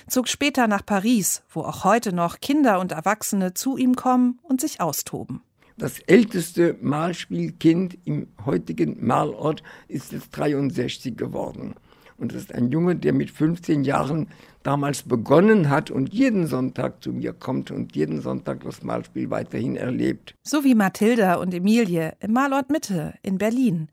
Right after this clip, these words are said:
Speaker 1: Malen, um zu spielen, ohne Ziel und Schranken im Kopf.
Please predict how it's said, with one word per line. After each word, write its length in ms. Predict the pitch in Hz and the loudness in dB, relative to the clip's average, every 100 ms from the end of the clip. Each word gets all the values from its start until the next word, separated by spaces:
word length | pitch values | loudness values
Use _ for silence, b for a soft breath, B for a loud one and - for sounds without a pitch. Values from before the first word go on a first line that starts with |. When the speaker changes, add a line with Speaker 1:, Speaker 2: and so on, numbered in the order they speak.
| b b b b b - | b b b b b 0
Speaker 1:
Malen, 420 | 311 311 302 269 - | 4 6 6 4 4
um 160 | 220 | 4
zu 160 | 202 190 | 4 0
spielen, 560 | - - 180 156 139 143 _ _ - | -2 -4 -2 -2 -4 -8 _ _ 0
ohne 300 | 233 220 165 | 2 2 0
Ziel 440 | - 202 220 180 | -2 2 2 2
und 160 | 156 160 | 0 -4
Schranken 420 | - 180 214 185 | -2 -2 0 -2
im 140 | 165 | -2
Kopf. 460 | 160 156 - - | -4 -6 -8 -14